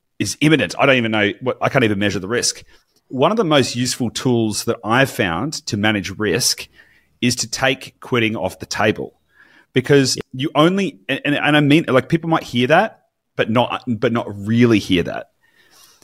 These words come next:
because you only actually fail. Now, there's, there's time and a place to quit stuff. I don't suggest, if you're doing something and it's not the right thing, know when to hold 'em, know when to fold 'em. Absolutely not a problem. But if you take quitting off the table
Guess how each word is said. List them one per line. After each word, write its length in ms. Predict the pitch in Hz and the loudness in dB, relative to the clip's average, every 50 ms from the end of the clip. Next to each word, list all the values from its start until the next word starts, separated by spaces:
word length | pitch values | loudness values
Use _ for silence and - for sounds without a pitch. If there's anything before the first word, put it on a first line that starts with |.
| _ _ _ _ | _ _ _ _
because 600 | _ 143 127 - 170 160 147 143 139 - - - _ | _ 0 2 4 4 6 6 6 4 0 -4 -6 _
you 240 | - 131 139 156 - - | -10 -8 -6 -8 -2 2
only 640 | 143 147 170 190 190 185 185 190 190 185 - - _ | 4 4 4 4 2 0 -2 -2 -2 -4 -6 -4 _
actually 800 | - 147 175 - - - - - - 165 151 151 135 127 117 101 | 0 0 0 0 -6 -8 -8 -6 -4 -2 -2 -2 0 -2 -2 -4
fail. 880 | 95 - - - - - - 156 139 156 156 123 82 65 62 147 175 180 - - _ _ _ _ | -6 -10 -12 -16 -18 -4 0 0 2 2 2 0 -2 -4 -8 -8 -8 -10 -12 -16 _ _ _ _
Now, 160 | - 165 180 147 | 0 2 2 4
there's, 180 | 170 185 175 - | 4 2 0 0
there's 320 | 165 160 160 147 - - _ | 2 2 2 2 2 -6 _
time 220 | - - 143 160 | -6 -2 0 0
and 60 | 170 | 0
a 40 | 147 | 0
place 180 | - 147 135 127 | 0 -2 -2 -2
to 80 | - | -4
quit 200 | - - 143 135 | -6 -6 -6 -6
stuff. 280 | - - - 87 80 - | -4 -4 -6 -6 -2 0
I 40 | 120 | 0
don't 180 | 139 147 - | 0 0 0
suggest, 420 | - - - 113 127 120 - - - - - _ _ _ | -4 -8 -4 -2 -2 -2 -2 -2 -10 -16 -20 _ _ _
if 140 | 117 - | -4 0
you're 100 | 143 151 | 0 2
doing 220 | 147 160 165 185 170 | 4 4 2 2 2
something 340 | - 175 170 170 208 202 147 | 0 0 0 0 0 0 0
and 80 | 113 | -2
it's 100 | 110 - | -2 -2
not 120 | 139 143 143 | -2 -2 0
the 80 | 139 | 0
right 180 | 139 147 - - | 0 0 0 0
thing, 280 | - 175 196 196 - - _ - | -2 -2 -2 -2 -4 -8 _ -2
know 180 | 113 123 139 143 | 2 4 4 6
when 120 | 143 147 | 6 4
to 60 | 135 | 2
hold 180 | 113 135 135 135 | 2 2 2 2
'em, 100 | 120 113 | 2 2
know 140 | 113 120 123 | 2 2 2
when 120 | 123 113 | 2 0
to 60 | 107 | -2
fold 240 | - - 123 120 104 | 0 0 2 2 2
'em. 100 | 80 76 | 0 0
Absolutely 400 | 90 120 120 - - 104 76 101 | -2 -2 -2 -2 -4 -4 -2 0
not 120 | 110 107 101 | 0 0 0
a 40 | |
problem. 420 | - - 110 101 92 65 82 120 - _ - - - - - _ _ _ _ _ _ - | 0 0 -2 -2 0 -4 -8 -10 -12 _ -20 -20 -20 -20 -20 _ _ _ _ _ _ 2
But 260 | 131 135 131 - - _ _ _ _ _ _ _ | 2 2 2 0 -6 _ _ _ _ _ _ _
if 240 | 135 135 135 - | -2 -2 -2 -4
you 320 | 147 147 165 180 185 185 175 | -6 -4 -2 0 0 -2 -2
take 360 | 175 _ - 151 151 147 - | -6 _ 0 0 0 0 -2
quitting 540 | - - - - 143 143 - - 143 139 131 | -10 -12 -2 -2 0 0 2 2 2 2 2
off 260 | - - 120 - - | 0 -2 -4 -4 -4
the 80 | - 117 | -8 -10
table 600 | - - 120 117 123 120 - 90 143 202 220 | -4 -2 0 0 0 -2 -4 -8 -10 -10 -12